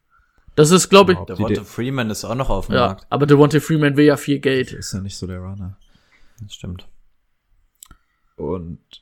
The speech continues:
Speaker 2: ich glaub aber nicht, dass die den an die Chargers abgeben.
Speaker 1: Nee, das glaub ich auch nicht. Das ist eine andere Sache.
Speaker 2: <laughs>
Speaker 3: Wäre ja nur fair, wenn sie in beide Richtungen dann mal tauschen.
Speaker 2: Ja,
Speaker 3: Aber das
Speaker 2: gut.
Speaker 3: Problem ist, Royce Freeman ist ja, glaub ich, mehr durchs Catchen aufgefallen, ne? Das ist,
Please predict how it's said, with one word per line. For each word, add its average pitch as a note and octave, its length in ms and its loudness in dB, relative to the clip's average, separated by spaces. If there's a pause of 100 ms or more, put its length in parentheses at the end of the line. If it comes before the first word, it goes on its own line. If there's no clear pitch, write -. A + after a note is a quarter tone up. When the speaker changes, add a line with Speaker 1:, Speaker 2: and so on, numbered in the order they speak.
Speaker 2:
ich - 160 -10
glaub G#2 200 -6
aber G2 200 -4
nicht, G2 220 -8
dass F#2 220 -8
die F#2+ 140 -10
den E2+ 220 -10
an D#2+ 200 -12
die E2+ 220 -16
Chargers - 400 -10
abgeben. - 400 -10
Speaker 1:
Nee, A#2 160 -6
das G#2+ 220 -10
glaub A#2 160 -10
ich A2+ 100 -10
auch A2+ 120 -10
nicht. G#2 200 -16
Das A2 120 -14
ist - 20 -12
eine A2+ 80 -10
andere G#2+ 260 -10
Sache. G2 220 -6
Speaker 2:
<laughs> - 1600 -10
Speaker 3:
Wäre A2+ 220 0
ja A2 120 2
nur A2+ 160 -2
fair, B2 340 0
wenn G2+ 140 -2
sie G#2 160 -4
in G2+ 80 -4
beide G#2 260 -2
Richtungen G2 380 -6
dann F#2 120 -6
mal F#2 120 -6
tauschen. F#2+ 460 -10 (200)
Speaker 2:
Ja, G2+ 80 -10
Speaker 3:
Aber G#2+ 100 -8
das A2 100 0
Speaker 2:
gut. F2+ 60 -8
Speaker 3:
Problem B2+ 220 -2
ist, C3+ 180 -8
Royce B2+ 220 4
Freeman C#3 380 -6
ist B2+ 100 8
ja, C#3 80 10
glaub A#2+ 180 8
ich, - 120 8
mehr A#2+ 120 6
durchs A#2+ 200 -2
Catchen - 340 -4
aufgefallen, G2 720 -2
ne? G#2 140 0
Das G2+ 200 -6
ist, G#2 340 -2